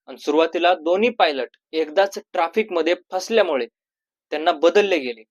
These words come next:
अशा प्रकारची त्यांची माहिती आली. म्हणजे दोन्ही पायलट एकदाच फसतात ट्रॅफिक मध्ये, असं का होतंय? आणि त्यानंतर या पायलटला अचानकपणे त्यांची नियुक्ती केली जाते आणि "अजित पवारांचं विमान तुम्ही घेऊन जा,"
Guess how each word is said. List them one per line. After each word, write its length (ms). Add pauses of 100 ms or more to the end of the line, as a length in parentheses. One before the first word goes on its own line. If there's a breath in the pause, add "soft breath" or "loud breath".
(180)
अशा 260
प्रकारची 520
त्यांची 380
माहिती 360
आली. 180 (800)
म्हणजे 380 (420)
दोन्ही 300
पायलट 480 (180)
एकदाच 480
फसतात 280
ट्रॅफिक 400
मध्ये, 220 (760)
असं 200
का 180
होतंय? 300 (520)
आणि 220
त्यानंतर 520
या 160
पायलटला 560 (400)
अचानकपणे 880 (420)
त्यांची 280
नियुक्ती 360
केली 240
जाते 340 (240)
आणि 160
"अजित 260 (120)
पवारांचं 420
विमान 240
तुम्ही 260
घेऊन 300
जा," 140